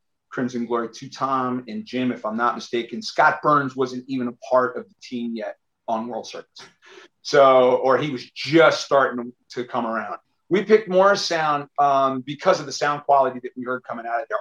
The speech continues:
Also, Steve Morris, who has no relation to Tom Morris, Steve Morris from the Dixie Dregs had done a solo record there. And I was very guitar oriented at that point, even then.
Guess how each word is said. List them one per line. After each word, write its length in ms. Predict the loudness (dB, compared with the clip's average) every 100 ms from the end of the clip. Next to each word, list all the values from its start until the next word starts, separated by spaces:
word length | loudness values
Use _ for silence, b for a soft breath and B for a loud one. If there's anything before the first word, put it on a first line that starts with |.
| 4
Also, 360 | 4 4 -2
Steve 500 | -4 -8 -4 -4 -4
Morris, 460 | -4 -4 -4 -8 -10
who 160 | -2 2
has 200 | 2 2
no 100 | 0
relation 400 | 2 0 0 -8
to 60 |
Tom 220 | -2 -2 -2
Morris, 260 | -6 -8 _ _ _
Steve 240 | -4 0
Morris 220 | 2 2 0
from 140 | -6
the 60 | -4
Dixie 320 | -4 -4 -4
Dregs 320 | 2 2 0
had 120 | -2
done 120 | -2
a 60 | -2
solo 340 | 0 2 2
record 300 | 2 0 -4 _
there. 160 | -10 -4
And 80 | 2
I 140 | 4
was 220 | 4 -2 -2
very 240 | 0 0
guitar 440 | -6 -2 0 0 -2
oriented 440 | -4 -4 -6 -12 _
at 120 | -4 0
that 200 | -2 -2
point, 200 | -4 -2
even 220 | -4 -2
then. 280 | 0 0